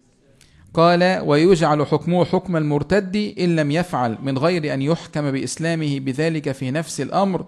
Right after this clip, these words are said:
وفي أحكام الآخرة، ومن وصفناه مسلما، ومن وصفناه مسلم في نفس الأمر وفي أحكام الآخرة، والله أعلم". قال الإمام مسلم: حدثنا أبو بكر ابن النضر ابن أبي النضر قال حدثني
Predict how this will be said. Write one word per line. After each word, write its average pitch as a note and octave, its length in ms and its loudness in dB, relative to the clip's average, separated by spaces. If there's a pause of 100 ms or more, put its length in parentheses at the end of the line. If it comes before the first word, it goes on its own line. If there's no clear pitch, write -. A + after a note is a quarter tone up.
(300)
وفي D#3 300 0
أحكام D#3+ 380 -4
الآخرة، E3+ 600 -2 (260)
ومن D#3+ 240 0
وصفناه D3+ 640 -2
مسلما، C3+ 720 -4
ومن D3+ 300 -2
وصفناه D3+ 540 -2
مسلم D3+ 520 -2
في C3 200 -6
نفس D#3+ 280 -4
الأمر F3+ 400 -2
وفي D3+ 320 -4
أحكام D3+ 360 -6
الآخرة، D3+ 640 -2 (300)
والله C#3 560 0
أعلم". G2 500 -6 (180)
قال C#3+ 180 2
الإمام C3 400 -4
مسلم: C#3+ 360 -6
حدثنا C3 600 -4
أبو B2 160 -2
بكر D3 440 -2 (380)
ابن D3+ 280 0
النضر C3 420 0
ابن A#2 320 -4
أبي D3 240 -2
النضر D#3 520 -2
قال D3+ 300 -2
حدثني D3+ 840 -4